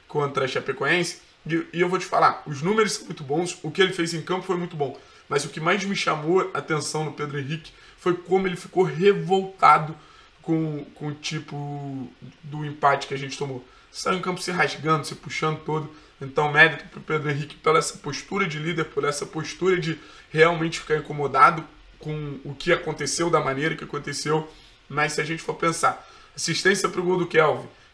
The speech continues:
criou mais uma chance de gol, uma bola que o Terence acaba limpando ali na entrada da área e bate, se eu não me engano, acho que é essa, né? Uma virada de bola certa, dois cruzamentos certos,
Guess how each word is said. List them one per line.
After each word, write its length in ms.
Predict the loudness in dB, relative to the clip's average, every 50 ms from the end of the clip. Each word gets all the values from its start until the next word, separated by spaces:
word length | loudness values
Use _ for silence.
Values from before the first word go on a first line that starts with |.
| _
criou 240 | -2 2 2 4 4
mais 240 | 4 4 4 4 2
uma 160 | 2 2 2
chance 300 | 2 0 -2 -2 -4 -4
de 100 | -6 -4
gol, 180 | 0 2 2 2
uma 160 | 2 -2 -4
bola 220 | -2 -2 -2 -2
que 80 | -2 -6
o 40 | -6
Terence 380 | 0 2 4 4 4 2 -2
acaba 340 | -2 0 4 4 4 4 4
limpando 420 | 0 -2 -4 -6 -2 -2 0 0 0
ali 120 | -4 -2
na 120 | -4 -4
entrada 200 | -2 -2 -2 0
da 100 | 2 2
área 140 | 2 2 2
e 20 | 2
bate, 440 | 4 4 4 4 4 -2 -10 -14 -12
se 140 | -10 -8 -8
eu 60 | -6
não 80 | -6
me 100 | -6 -6
engano, 260 | -6 -6 -8 -8 -8 -12
acho 160 | -14 -14 -10
que 80 | -6 -4
é 60 | -2
essa, 300 | -2 -4 -6 -10 -12 -12
né? 100 | -12 -14 -16 -18 -20 -20 -20 -20 -20 -20 -10 -4
Uma 200 | 0 4 6 6
virada 320 | 6 8 8 8 8 6 4
de 80 | 0
bola 240 | 2 4 6 6 6
certa, 540 | 4 2 4 6 8 8 8 6 2 -10 -14 -12
dois 360 | -6 2 6 6 6 6 4
cruzamentos 720 | -2 -2 0 4 6 6 6 6 0 0 -2 -6 -6 -2
certos, 440 | 2 4 4 4 2 0 -10 -16